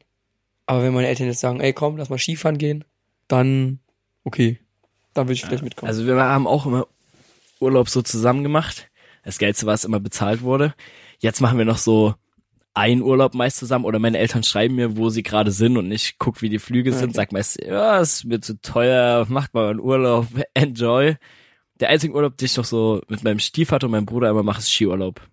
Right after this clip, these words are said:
Speaker 2: Aber da muss ich mittlerweile auch selber zahlen.
Speaker 1: <laughs> Aber das Ding ist,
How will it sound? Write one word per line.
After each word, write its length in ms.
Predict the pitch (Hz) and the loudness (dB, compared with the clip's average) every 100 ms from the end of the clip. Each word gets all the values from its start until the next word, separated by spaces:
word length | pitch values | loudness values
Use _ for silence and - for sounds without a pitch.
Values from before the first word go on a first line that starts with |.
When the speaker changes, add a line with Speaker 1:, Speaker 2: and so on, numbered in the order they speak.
| _ _ _ | _ _ _
Speaker 2:
Aber 180 | - 165 | 2 4
da 80 | 113 | 4
muss 120 | 104 | 2
ich 40 | - | -2
mittlerweile 360 | 98 95 90 | -2 0 2
auch 80 | 87 | 0
selber 280 | - 98 95 | 0 2 2
zahlen. 580 | 170 98 98 147 131 127 - | 4 2 0 -2 -4 -6 -10
Speaker 1:
<laughs> 160 | - - | -18 -2
Aber 140 | 156 | 2
das 140 | 160 156 | 2 2
Ding 140 | 208 | -2
ist, 200 | 190 190 | -4 -8